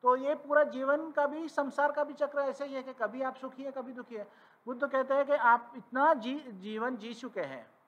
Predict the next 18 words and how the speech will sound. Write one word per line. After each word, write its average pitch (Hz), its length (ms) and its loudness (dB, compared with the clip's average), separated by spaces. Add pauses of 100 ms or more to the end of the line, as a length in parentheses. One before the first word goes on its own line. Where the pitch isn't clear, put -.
(460)
कि 226 160 -4 (100)
आप 240 360 4
किसी 233 240 -12
को 302 140 4
भी 302 100 0
मिल 254 260 -2
नहीं 254 140 -2
सकते 247 360 -4
जो 233 220 -2
आपका 220 340 2
कोई 233 400 -8 (380)
नाती 190 340 2
ना 170 120 -4
हो, 120 220 -12 (960)
मीन 220 120 -8
रिलेटिव 196 440 -4
ना 170 120 -6
हो। 123 200 -10